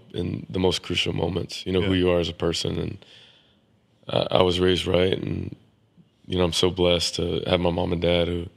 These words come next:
Speaker 1: you know, you know, guided me in the right direction, and, um, that's why I am the way I am. Uh, and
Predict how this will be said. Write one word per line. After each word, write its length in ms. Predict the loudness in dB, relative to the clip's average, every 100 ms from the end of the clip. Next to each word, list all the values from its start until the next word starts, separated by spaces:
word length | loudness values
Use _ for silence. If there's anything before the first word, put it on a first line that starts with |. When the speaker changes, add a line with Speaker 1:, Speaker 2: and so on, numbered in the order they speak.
| -20 _ _ -6
Speaker 1:
you 80 | 0
know, 220 | 0 -2 -8 _ _ _ _ _ _
you 80 | -6
know, 60 | 0
guided 340 | 2 2 2
me 140 | 0
in 60 | 0
the 80 | 0
right 160 | 0
direction, 560 | 0 0 2 0 2 0
and, 240 | -2 -6 -12 _ _ _ _ -8
um, 400 | -4 -4 -4 -8 -10 -2
that's 240 | -2 0
why 180 | 2 2
I 20 |
am 140 | 0 0
the 60 |
way 120 | -2
I 140 | -2 -2
am. 220 | -2 -6 -14 _ _ _ -10
Uh, 280 | -6 -6 -6
and 180 | -8